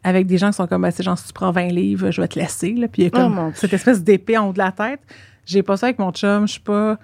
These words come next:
Speaker 1: vraiment dans l'acceptation, puis tout ça. C'est vraiment, vraiment nice. À part que, tu sais, à part que le début est vraiment digne de, comme, d'un film de primaire.
Speaker 2: <laughs> Mais c'est super comme
Speaker 1: <laughs>
Speaker 2: début.
Speaker 1: Mais
Speaker 2: Moi,
Speaker 1: genre,
Speaker 2: j'adore.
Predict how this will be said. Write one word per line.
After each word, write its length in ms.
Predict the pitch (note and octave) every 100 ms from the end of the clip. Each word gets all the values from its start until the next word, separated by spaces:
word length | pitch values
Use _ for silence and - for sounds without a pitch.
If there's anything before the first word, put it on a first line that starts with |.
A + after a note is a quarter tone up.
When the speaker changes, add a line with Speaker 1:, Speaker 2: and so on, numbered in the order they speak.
| - - - - _ - _ _ _
Speaker 1:
vraiment 500 | F#3+ E3+ G3 F#3+ A3+
dans 140 | A#3
l'acceptation, 1080 | F#3+ F#3 F#3 - G3 F#3 G3 F#3 F3+ G3 G3
puis 100 | -
tout 80 | -
ça. 200 | - G#3+
C'est 320 | - - F#3
vraiment, 400 | F3 G3+ D#4 C4+ G3+ - - F3+
vraiment 460 | F3+ G#3+ B3+ A#3+ F#3+
nice. 400 | F#3+ G3 - - - -
À 40 |
part 180 | A3+ A#3+
que, 220 | G#3+ F#3+
tu 60 | - A#3
sais, 60 | F#3+
à 80 |
part 160 | - A3
que 80 | G#3
le 140 | F#3+
début 340 | F3 F#3+ G3+ G#3
est 20 |
vraiment 380 | F3 F3+ F3+ E3+
digne 300 | F3 G3 F#3+
de, 120 | F3
comme, 480 | - F3+ F3+ - G#3+ _ -
d'un 200 | G#3+ G3+
film 260 | - A#3 A#3
de 80 | F#3+
primaire. 640 | C3+ G#3+ G3+ G3 C4+ E4+ D4 D#4 -
Speaker 2:
<laughs> 420 | - - A4+ A4 C#4+
Mais 100 | C#4+ A4+ - G#4
c'est 140 | B3+ A#3+ - A3+
super 400 | C4+ A3 G3 G3
comme 260 | E4 E4
Speaker 1:
<laughs> 100 | F4+
Speaker 2:
début. 180 | F4+ B3
Speaker 1:
Mais 80 | E4+
Speaker 2:
Moi, 100 | -
Speaker 1:
genre, 260 | D4+ - C4
Speaker 2:
j'adore. 240 | E3+ E3+